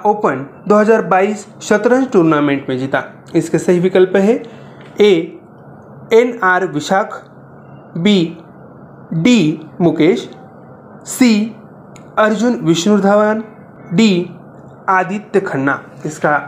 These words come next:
सही जवाब है बी डी मुकेश। भारतीय ग्रैंडमास्टर डी मुकेश ने स्पेन में आयोजित चेसेबल सनवे फॉर मेटोरो ओपन दो हज़ार बाईस शतरंज टूर्नामेंट जीता। इसके बाद बढ़ते अगले सवाल की ओर।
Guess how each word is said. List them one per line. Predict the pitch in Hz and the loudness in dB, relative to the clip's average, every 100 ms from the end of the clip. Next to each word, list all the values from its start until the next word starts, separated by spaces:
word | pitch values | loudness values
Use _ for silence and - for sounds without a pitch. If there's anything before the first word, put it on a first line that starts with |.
| - | -8
सही | - 180 170 | -6 -4 -2
जवाब | 151 143 143 | 0 2 0
है | 139 151 151 - - - - | -2 -4 -4 -6 -20 -20 -14
बी | 165 202 151 - - | -4 -2 -2 -4 -12
डी | 170 190 180 | -12 -8 -6
मुकेश। | 214 180 - 139 135 - - - - - - - - - | -6 -6 -6 -8 -8 -12 -18 -20 -20 -20 -20 -20 -16 -2
भारतीय | 190 226 220 247 147 - - - - - | 2 2 -2 -4 -4 -6 -14 -20 -18 -4
ग्रैंडमास्टर | 185 220 233 226 220 - 233 | 0 0 0 -2 -2 -2 -2
डी | 190 175 | 0 0
मुकेश | 151 160 202 202 | 2 2 2 0
ने | 131 - - - | -8 -10 -20 -10
स्पेन | - 196 175 | 0 2 2
में | 185 | 0
आयोजित | 185 151 185 185 - - - - - - | -4 -2 -2 -2 -6 -10 -20 -20 -20 -6
चेसेबल | 233 233 247 247 254 240 | -2 0 0 2 2 0
सनवे | - 226 226 196 - - - - - - - - | -2 -2 0 -2 -4 -10 -20 -20 -20 -20 -20 -4
फॉर | 202 196 | 0 2
मेटोरो | 190 156 180 208 214 202 | 0 -2 0 0 0 0
ओपन | 185 214 202 | 0 0 0
दो | 185 | 0
हज़ार | 185 170 | -2 -2
बाईस | 151 170 208 - | 0 -2 -4 -6
शतरंज | 226 233 170 - - | -4 -2 -2 -4 0
टूर्नामेंट | 170 156 131 131 131 | 0 2 -2 -6 -6
जीता। | 151 139 135 - - - - - - - - | -6 -4 -6 -8 -20 -20 -20 -20 -20 -20 -8
इसके | 170 - | -8 -4
बाद | 160 156 | -2 0
बढ़ते | 151 165 196 | -2 -2 -2
अगले | 180 180 | -4 -4
सवाल | 190 180 185 | -2 0 0
की | 180 196 | 0 0
ओर। | 214 | 0